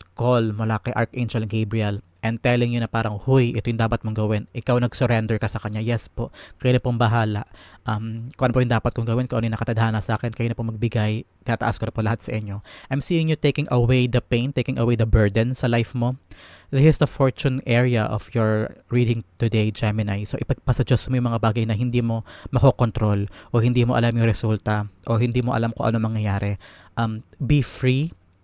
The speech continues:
be, take away, be worryless, ano, take away the control sa life mo, and you will see, nagagaan bigla ang lahat, okay? The Judgment card is being clarified by the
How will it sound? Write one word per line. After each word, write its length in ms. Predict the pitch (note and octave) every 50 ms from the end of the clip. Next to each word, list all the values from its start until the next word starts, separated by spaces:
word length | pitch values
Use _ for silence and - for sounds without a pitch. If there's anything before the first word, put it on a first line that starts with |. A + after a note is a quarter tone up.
| _ _ _ -
be, 560 | C#3 B2 C3+ C3 C3 C3 B2+ B2+ B2+ B2 B2 B2+ C3+ - - - - _ _ _
take 160 | - D3 C#3+ -
away, 480 | C#3+ C3 C3 C3 C3 C#3 D3+ D#3 C3
be 160 | B2+ C#3 B2+
worryless, 800 | B2 B2 B2+ B2 B2 B2 A#2+ A#2+ A#2+ A#2 - - - - - - - - - _ _
ano, 400 | - C3 B2+ B2+ B2 B2 B2 B2 _ _ _ _ _ _ _ _ _ _ _ _ -
take 160 | B2+ - -
away 400 | - C3 A#2 A2 B2 B2 B2 B2
the 80 | A#2+ -
control 520 | - A#2+ A2 G#2+ - - A2+ G#2+ A2 A2 G2+
sa 120 | - A#2
life 200 | G#2+ A2 G2 E2+
mo, 160 | G#2+ G#2+ A2 A2
and 160 | A2+ A#2+ A#2+
you 120 | B2 B2
will 160 | A#2 B2 A2+
see, 280 | - - - C3 A#2 A2 - - - _ - B2+
nagagaan 480 | A#2 A#2 A#2+ A#2 C#3+ A#2+ A2+ A2 G#2
bigla 240 | A#2 - A#2 A2+ G#2
ang 80 | G2+ G2+
lahat, 320 | G2+ E2 - G2+ - - _ _ -
okay? 400 | - A2 - - A#2+ A#2 B2+ C3+ - _ - - - - - -
The 80 | C3 -
Judgment 480 | - C3+ C3 - - - C3 C3+ -
card 240 | - C3+ C#3 C#3+ C#3+
is 80 | - -
being 240 | - B2 A#2 A2+ -
clarified 640 | - A#2 A2+ A#2 B2 A#2 - - B2+ C3 B2+ B2 - - - - - _ -
by 240 | A2+ A2+ B2 A#2 A2+
the 160 | A#2 B2